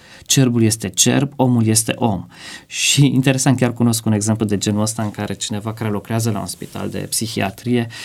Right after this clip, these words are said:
ne spunea de o tânără care a fost recuperată de undeva din Munții Bucești pentru că ea nu mai vrea să coboare în, uh, societate, pentru că se crea, se credea căprioară. Uh, și pur și simplu acolo a fost locul ei,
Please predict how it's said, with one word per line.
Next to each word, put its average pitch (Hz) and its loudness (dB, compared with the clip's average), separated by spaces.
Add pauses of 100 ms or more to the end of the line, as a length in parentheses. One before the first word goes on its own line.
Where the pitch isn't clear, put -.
(160)
ne 139 4
spunea 127 4
de 104 -2
o 95 -2
tânără 117 4
care 104 -2
a 113 -2
fost 113 -4
recuperată 113 -2
de 98 -4
undeva 104 0
din 101 0
Munții 104 0
Bucești 104 0
pentru 117 0
că 113 -6
ea 110 4
nu 123 6
mai 120 4
vrea 113 0
să 113 0
coboare 101 -2 (240)
în, 110 2
uh, 90 -2
societate, 107 -4
pentru 151 -4
că - -6
se - 2
crea, 143 0 (120)
se 131 2
credea 135 0
căprioară. 139 4 (440)
Uh, 113 2
și 113 0
pur 175 4
și 202 4
simplu 190 2 (320)
acolo - 2
a 247 4
fost 233 2
locul 240 4
ei, 233 2